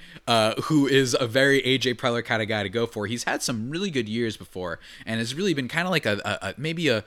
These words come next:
a low-tier, uh, second starter on a team and then mostly a third, uh, third rotation type of starter. I don't know. This is another guy that I'm a little bit nervous about. But again, he's definitely a buy low type of candidate, especially for a multi-year deal. I could definitely see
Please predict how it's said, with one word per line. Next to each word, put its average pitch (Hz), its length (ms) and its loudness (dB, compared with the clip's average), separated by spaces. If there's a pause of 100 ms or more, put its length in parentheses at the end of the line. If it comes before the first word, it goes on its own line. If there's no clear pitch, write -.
(380)
a 151 100 2
low-tier, 165 1080 6
uh, 131 140 4
second 147 480 0
starter 160 460 4
on 139 160 0
a 143 40 -2
team 180 360 -2
and 123 120 0
then 113 120 -2
mostly 131 420 0
a 110 60 2
third, 135 460 -2 (360)
uh, 107 320 0
third 127 340 2
rotation 151 440 0
type 160 220 -6
of 156 60 -8
starter. 175 460 -2 (300)
I 156 80 2
don't 151 120 2
know. 98 160 0 (100)
This 131 160 2
is 143 80 0
another 139 280 0
guy 117 220 2
that 104 300 -2
I'm 110 100 -4
a 117 40 -4
little 120 160 -4
bit 110 160 -6
nervous 104 360 -6
about. 92 440 -6 (160)
But 143 320 2
again, 127 260 0
he's 113 180 -2
definitely 123 300 -2
a 117 60 0
buy 107 260 2
low 104 220 0
type 98 240 -4
of 95 80 -10
candidate, 92 460 -6 (200)
especially 123 460 0
for 113 140 -2
a 107 40 0
multi-year 101 480 -2
deal. 98 300 -4
I 92 100 -2
could 98 160 -8
definitely 98 300 -6
see 104 480 -4